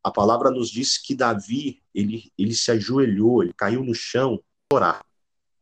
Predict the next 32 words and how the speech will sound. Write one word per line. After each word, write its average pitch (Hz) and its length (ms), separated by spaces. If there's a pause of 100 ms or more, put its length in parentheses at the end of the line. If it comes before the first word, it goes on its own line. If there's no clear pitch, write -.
(540)
E 98 80
ele 113 80
chorava, 147 500
chorava, - 340
chorava, 135 300
chorava, 139 400
chorava, 139 600 (600)
e 107 640 (640)
angústia 135 560 (560)
que 110 120
tava 104 220
no 98 120
coração 95 360
daquele 87 320
homem. 69 320 (1120)
O 110 60
que 147 120
que - 60
eu 160 80
quero 143 180
dizer 110 360
com - 120
isso, 87 280
Gui? 85 240 (1500)
Às 98 180
vezes 139 240
algo 147 220
inesperado 117 520
acontece 98 460
na 98 100
nossa 92 320
vida 90 540